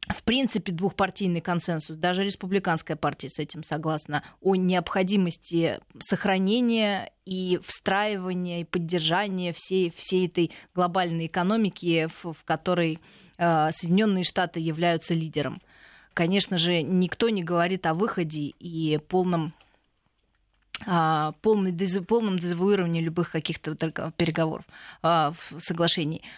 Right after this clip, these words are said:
Основной фокус у него был — это выход и прекращение трансатлантического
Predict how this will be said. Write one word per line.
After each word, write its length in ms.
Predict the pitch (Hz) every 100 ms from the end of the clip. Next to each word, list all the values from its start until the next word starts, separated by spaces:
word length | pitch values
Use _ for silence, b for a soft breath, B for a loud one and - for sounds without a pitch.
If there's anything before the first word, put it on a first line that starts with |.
| B
Основной 600 | 165 175 220 226 269 311
фокус 420 | - 339 359 285
у 40 | 240
него 240 | 220 220
был — 320 | 214 269 294 -
это 440 | 214 226 226 208
выход 560 | 190 214 262 220 196 - -
и 380 | - 202 202
прекращение 920 | 190 226 220 226 220 285 277 233 202
трансатлантического 1300 | 180 214 226 220 175 185 185 214 - - 185 175 165